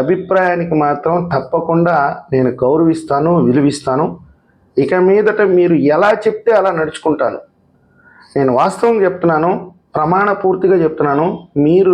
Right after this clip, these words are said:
రేపటి నుంచి ఎలా చెప్తే నేను అలా నడుచుకుంటాను. ముందు నేను చేసిన తప్పేంటో మిమ్మల్ని అడగదలుచుకున్నా. నేను నా పని నేను చేసుకుంటున్నాను.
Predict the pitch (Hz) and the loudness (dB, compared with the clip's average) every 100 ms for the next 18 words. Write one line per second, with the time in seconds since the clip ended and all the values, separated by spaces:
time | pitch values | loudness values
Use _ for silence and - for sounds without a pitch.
0 | 156 175 180 185 170 170 180 180 196 147 | 2 2 2 0 -2 2 0 2 0 2
1 | 147 170 190 190 196 170 170 - 180 196 | 4 4 2 2 0 -2 -2 -4 0 2
2 | 202 - 156 170 190 - - 165 175 147 | 0 -2 -2 2 2 0 -2 0 0 0
3 | 139 - 147 127 113 - _ _ _ _ | -4 -6 -2 -2 -2 -6 _ _ _ _
4 | - - - 139 208 226 190 190 233 - | -20 -18 -4 0 2 4 4 4 0 -8
5 | _ _ _ _ - 180 170 170 190 208 | _ _ _ _ -2 0 0 2 0 2
6 | 220 220 - 165 165 - 226 214 196 220 | 0 -2 -2 -6 -6 -4 0 0 0 0
7 | 180 160 147 151 151 127 123 - 104 - | 0 0 0 2 2 0 -2 -4 -4 -6
8 | _ _ _ _ _ - - - - 190 | _ _ _ _ _ -18 -18 -8 0 2
9 | 233 233 220 214 - - 185 180 185 202 | 2 2 2 0 -4 -6 -2 0 0 2
10 | 240 202 170 175 165 151 117 98 | 2 2 2 0 0 0 0 -4